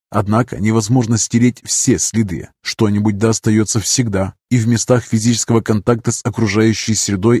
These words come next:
оставались еле заметные психические эманации, по которым можно заметить чужака. Та методика определения духовного излучения, которой нечаянно воспользовался я,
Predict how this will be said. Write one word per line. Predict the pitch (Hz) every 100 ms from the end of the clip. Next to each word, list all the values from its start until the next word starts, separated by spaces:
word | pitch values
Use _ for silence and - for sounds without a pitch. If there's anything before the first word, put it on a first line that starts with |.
| -
оставались | - 123 120 123 -
еле | 110 101 135 107
заметные | 87 95 117 - 104
психические | 92 - 113 131 113 - 117 120
эманации, | 127 95 71 - - - _ -
по | 117
которым | 113 107 104 110
можно | 117 107 113
заметить | 101 143 120 90
чужака. | 85 98 117 - - - _ _
Та | - 113
методика | 107 104 117 104 113
определения | 107 110 110 113 110 104
духовного | 98 110 127 113 110 104
излучения, | 104 110 - 90 95 95 95 -
которой | 120 - 117 113
нечаянно | 110 - 113 107 107
воспользовался | 107 - 110 101 104 - 107
я, | 107 101